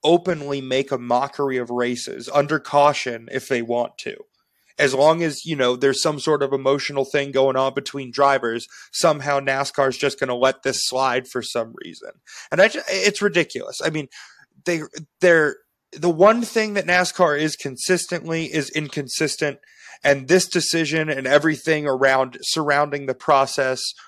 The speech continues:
really just verifies that to me as a fan. You can never trust nascar. Um, and to be honest with you, I don't under-, I just don't understand this. I, it, it pisses me off, but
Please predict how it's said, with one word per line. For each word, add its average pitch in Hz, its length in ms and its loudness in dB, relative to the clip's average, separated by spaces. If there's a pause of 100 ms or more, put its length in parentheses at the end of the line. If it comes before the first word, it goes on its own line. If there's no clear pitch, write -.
(160)
really 175 360 4
just 151 340 -2 (460)
verifies 139 720 2
that 131 260 2
to 139 100 -6
me 135 220 -8
as 123 120 -6
a 120 40 -6
fan. 131 520 -2 (480)
You 131 140 -16
can 139 180 -6
never 170 220 6
trust 160 340 0
nascar. 131 540 0 (640)
Um, 120 420 0 (460)
and 139 400 2 (180)
to 175 100 -2
be 160 160 -2
honest 180 300 0
with 165 180 -4
you, 151 360 -6 (1000)
I 156 100 6
don't 165 380 4 (320)
under-, 151 360 -2
I 160 120 4
just - 300 2
don't 175 200 6
understand 139 600 2
this. 120 200 -6
I, 151 180 -4
it, 151 280 -4 (100)
it 151 240 -4
pisses 170 360 -2
me 165 140 -2
off, 175 500 2
but 139 280 4